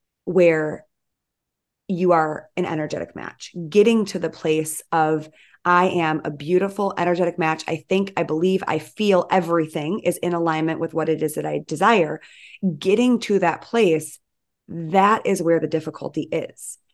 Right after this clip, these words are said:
And this is the growth. This is the expansion. This is the healing. This is the evolution. This is, like, the work that it takes to get there. This is, like, the road trip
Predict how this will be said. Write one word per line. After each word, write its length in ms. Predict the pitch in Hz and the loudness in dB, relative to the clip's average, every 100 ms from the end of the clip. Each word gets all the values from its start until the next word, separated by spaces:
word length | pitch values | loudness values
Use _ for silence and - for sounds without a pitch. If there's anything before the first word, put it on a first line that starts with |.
| _ _ _ | _ _ _
And 200 | 190 185 | 0 4
this 200 | 202 233 | 2 2
is 300 | 170 156 156 | 2 2 0
the 100 | - | -4
growth. 540 | 165 113 170 226 - - _ _ _ | -4 -4 -6 -6 -14 -20 _ _ _
This 200 | 175 170 | 0 2
is 140 | 175 | 0
the 140 | - 202 | 2 0
expansion. 680 | - - - - - 196 196 | 0 -10 -10 -8 -6 -4 -2
This 180 | 170 | -2
is 120 | 185 180 | -2 -4
the 100 | - | -4
healing. 500 | - - 110 196 196 | -4 -10 -8 -8 -6
This 160 | 160 | -6
is 80 | 180 | -4
the 140 | 190 - | -2 -2
evolution. 760 | 196 240 170 143 135 135 220 - - - - | 0 0 0 -4 -8 -8 -8 -10 -20 -20 -4
This 260 | 196 208 214 | 0 2 2
is, 180 | 196 190 | 2 2
like, 220 | 180 - | 0 2
the 100 | 175 | 0
work 400 | 156 185 196 - | 4 2 0 -2
that 140 | 180 | -2
it 140 | 165 - | -2 -4
takes 440 | - 170 - - | -4 -4 -4 -10
to 120 | - 151 | -6 -8
get 380 | 135 165 - | -2 -4 -4
there. 320 | - - - _ | -10 -10 -14 _
This 160 | 196 240 | 4 6
is, 120 | 233 | 6
like, 200 | 208 - | 2 2
the 120 | 185 | 2
road 460 | 160 160 165 170 143 | 4 2 2 0 -4
trip 400 | - 147 - | -8 -8 -8